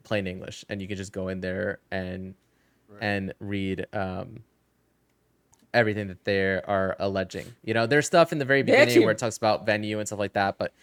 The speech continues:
Speaker 1: I mean, you can ignore all of that.
Speaker 3: They've actually broken this down, like, uh, like, I'm just skimming through it right now. It's very legible to, like,
Speaker 1: I
Speaker 3: the
Speaker 1: mean,
Speaker 3: common man. <laughs>
Speaker 1: so, yeah, so, uh, actually, the whole
Speaker 2: Yeah.
Speaker 1: legal profession, for the most part, has moved towards that over the past few
Speaker 3: Really?
Speaker 1: decades. Yeah.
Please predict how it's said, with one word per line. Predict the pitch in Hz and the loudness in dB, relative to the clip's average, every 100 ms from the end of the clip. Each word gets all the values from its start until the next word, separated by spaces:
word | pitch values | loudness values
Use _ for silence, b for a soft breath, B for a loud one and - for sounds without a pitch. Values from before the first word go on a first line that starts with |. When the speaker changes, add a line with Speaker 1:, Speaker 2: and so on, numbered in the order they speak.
| b b | b b
Speaker 1:
I | |
mean, | 113 113 | -2 -2
you | 113 | -2
can | 110 107 | -4 -2
ignore | 101 92 92 90 | -4 -4 -4 -2
all | 95 95 | -4 -6
of | 92 | -6
that. | 90 92 _ _ - | -8 -10 _ _ 0
Speaker 3:
They've | 147 | 4
actually | 196 - 196 | 4 2 4
broken | 143 143 151 139 | 8 8 8 2
this | 135 | 2
down, | 131 131 135 127 | 6 6 6 4
like, | 123 120 117 - - - 170 | 4 4 4 -2 -18 -12 -12
uh, | - | 0
like, | 170 143 | 4 6
I'm | 135 | 6
just | 131 | 2
skimming | - 143 135 | 0 2 2
through | 131 135 | 2 2
it | |
right | 135 123 | 4 2
now. | 120 120 123 | 2 4 4
It's | 120 123 - | 4 0 -6
very | 131 120 135 143 135 120 113 117 _ - | -8 4 10 10 10 8 4 0 _ 0
legible | 127 123 127 107 117 117 b b - | 2 4 2 2 2 0 b b -2
to, | - | 6
like, | 123 123 | 8 8
Speaker 1:
I | |
Speaker 3:
the | 190 | 6
Speaker 1:
mean, | 196 | 6
Speaker 3:
common | 127 120 123 | 4 2 2
man. | 131 127 - - 185 190 165 | 4 6 6 6 6 6 4
<laughs> | |
Speaker 1:
so, | - 185 160 - | 6 6 6 4
yeah, | 196 226 | 4 6
so, | - 175 | 6 4
uh, | - 156 - | 8 8 8
actually, | 190 220 | 6 4
the | 160 143 | 2 2
whole | - 175 | 4 2
Speaker 2:
Yeah. | 170 | 4
Speaker 1:
legal | 143 123 | 0 -2
profession, | 110 110 110 113 | 0 0 0 -4
for | 110 | -2
the | |
most | 101 104 - | 0 -2 0
part, | 101 | 0
has | 107 101 | 0 -2
moved | 101 104 104 | -4 -4 -4
towards | - 104 101 | -4 -4 -4
that | 101 95 - | -4 -4 -4
over | 107 | -6
the | 98 | -6
past | 98 98 101 - | -8 -8 -8 -12
few | - 101 | -10 2
Speaker 3:
Really? | 120 156 | 4 6
Speaker 1:
decades. | 185 110 95 95 - | 4 0 -4 -6 -8
Yeah. | - - | -8 -8